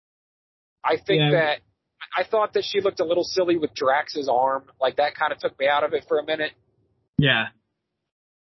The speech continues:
Speaker 1: Just
Speaker 2: Yeah.
Speaker 1: one Drax arm. I was like, "Come on, just give her the strength of Drax. You don't need to show a fucking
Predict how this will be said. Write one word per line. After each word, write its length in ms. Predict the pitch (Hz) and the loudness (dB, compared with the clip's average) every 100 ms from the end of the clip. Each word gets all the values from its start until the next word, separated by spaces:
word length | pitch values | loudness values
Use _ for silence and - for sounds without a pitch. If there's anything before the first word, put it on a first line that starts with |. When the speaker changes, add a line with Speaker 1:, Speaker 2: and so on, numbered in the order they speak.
| _ | _
Speaker 1:
Just 160 | - 170 | 0 4
Speaker 2:
Yeah. 280 | 165 165 180 | 6 6 4
Speaker 1:
one 100 | 113 | 0
Drax 260 | 151 147 - _ _ - | -2 -2 -8 _ _ -8
arm. 180 | 175 175 | -4 -2
I 40 | |
was 120 | 165 | 0
like, 120 | 185 - | -2 -2
"Come 200 | 247 165 | -2 0
on, 180 | 135 - | -2 -2
just 160 | 277 - | -4 -2
give 120 | 349 | 0
her 80 | 294 | -2
the 80 | |
strength 380 | - 233 240 220 | -2 0 0 0
of 100 | 156 | -2
Drax. 340 | 139 117 107 - | 0 0 0 -2
You 60 | |
don't 140 | 269 294 | -2 0
need 100 | 247 | 0
to 80 | 190 | 0
show 320 | - - 185 | 0 0 0
a 100 | 165 | -2
fucking 460 | - 190 - 151 | -2 -2 -2 -8